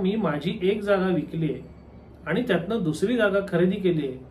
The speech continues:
त्यामुळे मला कॅपिटल गेन लागू होणार नाही, मला कॅपिटल गेन भरायची गरज नाही." पण सरकारी बाबूंना हे काही पटलं नाही, कारण त्यांना दिसत होतं की सरळ सरळ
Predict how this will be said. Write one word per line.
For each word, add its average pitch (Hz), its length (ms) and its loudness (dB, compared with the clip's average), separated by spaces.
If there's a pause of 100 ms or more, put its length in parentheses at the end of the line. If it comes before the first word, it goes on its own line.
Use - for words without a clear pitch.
त्यामुळे 202 340 2
मला 190 260 2
कॅपिटल 170 500 -2
गेन 185 340 -2
लागू 147 460 -2
होणार 139 320 -6
नाही, 156 420 -4
मला 165 160 -2
कॅपिटल 175 500 -4
गेन 175 340 0
भरायची 151 420 -4
गरज 151 500 0
नाही." 123 120 -10 (1200)
पण 220 100 2
सरकारी 208 580 4
बाबूंना 202 500 6
हे 220 160 4
काही 226 180 -2
पटलं 208 400 -2
नाही, 160 260 -2 (520)
कारण 175 140 4
त्यांना 185 320 4
दिसत 208 240 0
होतं 196 340 2
की 190 140 0
सरळ 170 300 2
सरळ 196 480 2